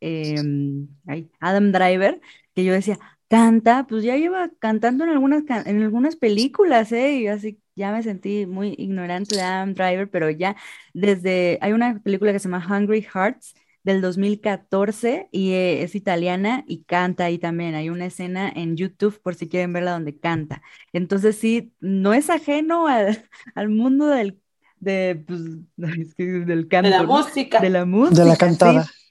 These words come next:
Speaker 1: de la cantada. La verdad es que sí, tiene talento el muchacho. Ay,
Speaker 2: Esto de la cantación.
Speaker 1: de verdad que sí.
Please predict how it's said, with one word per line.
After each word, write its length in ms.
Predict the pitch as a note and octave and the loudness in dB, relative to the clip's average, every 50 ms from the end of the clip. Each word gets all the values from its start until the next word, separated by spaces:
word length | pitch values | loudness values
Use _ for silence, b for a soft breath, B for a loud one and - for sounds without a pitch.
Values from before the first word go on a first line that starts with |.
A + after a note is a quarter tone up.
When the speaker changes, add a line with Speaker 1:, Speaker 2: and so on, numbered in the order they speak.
| _ _ | _ _
Speaker 1:
de 100 | - F#3+ | -4 -2
la 140 | F#3+ F#3+ F#3 | -2 -2 -2
cantada. 400 | - F#3 F#3 F#3 F3+ G3 G#3+ G3+ | -2 -4 -4 -2 0 0 2 2
La 120 | F3 F#3+ F#3 | 2 2 2
verdad 200 | F#3 F#3+ G#3 A#3 | 2 2 0 0
es 100 | A#3 - | -2 -2
que 220 | - G#3+ F3+ - - | -6 -6 -6 -8 -12
sí, 380 | _ - A#3 C#4+ D#4+ E4 - _ | _ -8 -6 -6 -6 -8 -10 _
tiene 220 | - G3+ G#3 A3 A3+ | -8 -6 -6 -6 -6
talento 400 | - G#3+ F3+ E3+ F3 F#3 F#3+ A3+ | -6 -6 -4 -4 -6 -6 -6 -6
el 60 | A3+ | -4
muchacho. 600 | G#3 F#3+ F3+ - - F3+ F#3 G#3 - B3 C#4 D4 _ _ _ _ _ _ _ _ _ _ _ _ - - | -4 -6 -8 -8 -8 -8 -8 -8 -8 -10 -12 -12 _ _ _ _ _ _ _ _ _ _ _ _ -14 -12
Ay, 320 | - F3+ F#3+ F#3+ G3 F#3+ F3+ - - | -10 -8 -8 -6 -6 -8 -6 -4 -4
Speaker 2:
Esto 280 | G#3+ G3 F#3+ A#3+ A#3+ | -4 -2 2 2 4
de 120 | A3+ A3 G#3+ | 6 6 6
la 160 | G3+ G3 G3+ | 4 4 2
cantación. 800 | G3 G3 G3 G3 G3 G3 G3 G3 - G3+ G3+ G3 G3+ G3 G3 - - - E3+ F3 F3 | 2 -2 0 0 0 0 0 -2 -4 -6 -4 -4 -6 -8 -10 -16 -20 -20 -20 -20 -14
Speaker 1:
de 140 | F3 F#3 F3+ | -10 -6 -4
verdad 220 | F3 F3 F3 F3+ | -4 -2 -4 -4
que 100 | - A#3 | -6 -8
sí. 220 | A3+ - G#3 G3+ | -10 -8 -10 -12